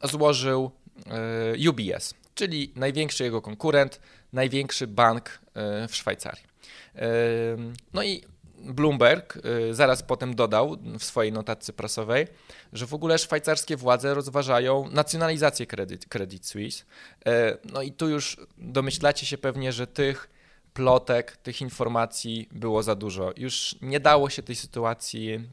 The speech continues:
e, uratować. Em, no i co się wydarzyło? E, zos-, Credit Suisse,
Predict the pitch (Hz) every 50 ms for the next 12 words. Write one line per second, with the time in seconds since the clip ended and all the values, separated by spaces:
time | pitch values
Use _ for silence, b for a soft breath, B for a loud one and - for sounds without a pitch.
0 | - - - 104 104 104 - - 131 127 123 117 - 110 107 107 120 143 160 -
1 | - B B B B B B B B B B B - 117 120 120 120 120 120 120
2 | 120 123 120 120 123 123 123 - - - _ _ _ _ _ _ _ _ _ _
3 | - - 143 147 165 170 165 - 165 147 - 151 135 143 120 127 127 120 127 110
4 | - 101 - - _ _ _ 110 113 117 117 113 113 113 110 113 110 110 143 147
5 | - - - - - - - 98 - - 147 151 147 117 113 104 - - - 120
6 | 131 131 127 - -